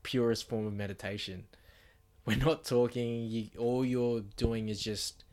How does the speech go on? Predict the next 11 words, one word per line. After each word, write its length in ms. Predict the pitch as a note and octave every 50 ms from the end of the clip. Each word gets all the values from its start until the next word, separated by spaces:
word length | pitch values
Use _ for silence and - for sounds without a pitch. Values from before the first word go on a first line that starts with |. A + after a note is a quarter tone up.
| - -
surrounding 400 | - - - A2+ G#2+ G#2+ A2 A2
yourself 380 | A2 G#2 - A#2 G#2+ G#2 - -
in 40 | G#2+
the 60 | G2+
silence 420 | F#2+ - A2 G2+ G2+ G2+ F#2 -
of 120 | - G2+ F#2+
the 80 | -
woods 420 | F#2+ F#2 G2 G2+ G2+ G2 F#2+ - -
and 80 | G2
the 60 | G2 G2
wilderness, 640 | G2 G2 G2+ G2 G#2 G2 G2 F#2+ F#2 - - -